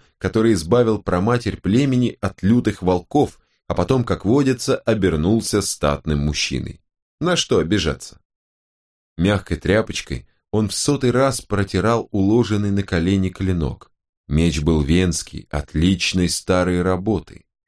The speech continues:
Неведомый мастер долго варил чистое железо с жирным черным камнем, вынутым из земли,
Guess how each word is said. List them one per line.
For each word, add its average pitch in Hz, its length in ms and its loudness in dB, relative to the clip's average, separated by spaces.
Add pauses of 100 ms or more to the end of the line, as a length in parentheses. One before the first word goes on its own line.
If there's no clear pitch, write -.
(160)
Неведомый 87 640 2
мастер 98 480 0
долго 90 380 2
варил 90 420 2
чистое 95 440 -2
железо 87 600 0 (220)
с 82 40 -10
жирным 101 600 0
черным 101 540 0
камнем, 82 600 -2 (180)
вынутым 92 640 2
из 87 120 0
земли, 80 480 0